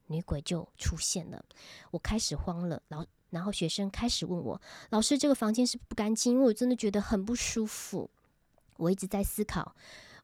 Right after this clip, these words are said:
我们需不是要真的继续待下去？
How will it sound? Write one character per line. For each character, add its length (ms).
我 120
们 300
需 160
不 80
是 160
要 160
真 240
的 100
继 220
续 180
待 220
下 220
去？ 340